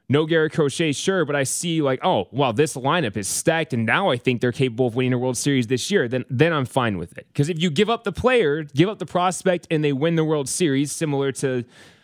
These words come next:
say, what the Cubs did with the, getting Aroldis Chapman, but giving up Gleyber Torres,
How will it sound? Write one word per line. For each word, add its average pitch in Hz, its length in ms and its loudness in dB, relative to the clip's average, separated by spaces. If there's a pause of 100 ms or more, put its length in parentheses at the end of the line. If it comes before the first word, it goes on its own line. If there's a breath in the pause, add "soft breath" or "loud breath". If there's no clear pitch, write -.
(200 soft breath)
say, 151 140 2
what 143 140 2
the 123 80 -6
Cubs 160 340 0
did 147 220 0
with 131 80 0
the, 127 100 -2
getting 147 320 -2
Aroldis 139 400 0
Chapman, 127 520 0
but 117 120 -4
giving 139 220 -2
up 127 80 -2
Gleyber 127 260 -2
Torres, 135 640 0